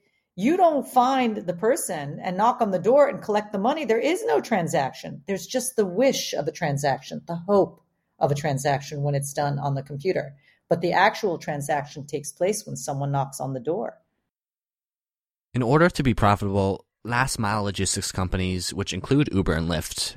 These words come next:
Speaker 2: are super reliant on self-driving technology. And the Saudi government in particular has made enormous bets over the past five years,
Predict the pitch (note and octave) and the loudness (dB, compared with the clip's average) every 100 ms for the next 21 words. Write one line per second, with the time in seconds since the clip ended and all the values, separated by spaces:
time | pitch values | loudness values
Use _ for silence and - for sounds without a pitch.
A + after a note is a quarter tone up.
0 | - E2+ - - F3+ F3+ C#3+ F#2 F2 D#2 | -10 -6 -2 0 2 4 4 2 0 -2
1 | C2+ E2+ - E2+ - G2+ - F#2+ F2+ F2 | -6 -10 -8 -6 0 0 0 0 2 2
2 | - F2 D#2+ D#2+ C#2+ - - - _ _ | 0 -2 -2 -4 -4 -10 -12 -16 _ _
3 | _ _ G#2+ A2 A#2+ A#2 A2+ G2 G#2 G2+ | _ _ -2 2 6 8 8 4 4 2
4 | G#2 F#2 G#2+ - - - D#2 C#2 E2 F2 | 0 0 0 -2 -6 -4 -4 -4 -2 -2
5 | F2+ F#2 F2+ F#2 F#2+ F#2 A2 C3 F#2+ - | 0 0 2 0 -2 2 6 6 4 0
6 | - - E2+ E2 E2 E2 E2 - D#2+ D#2+ | -6 -4 -4 -4 0 0 2 2 2 2
7 | D#2 C#2 D#2+ | -2 -2 -4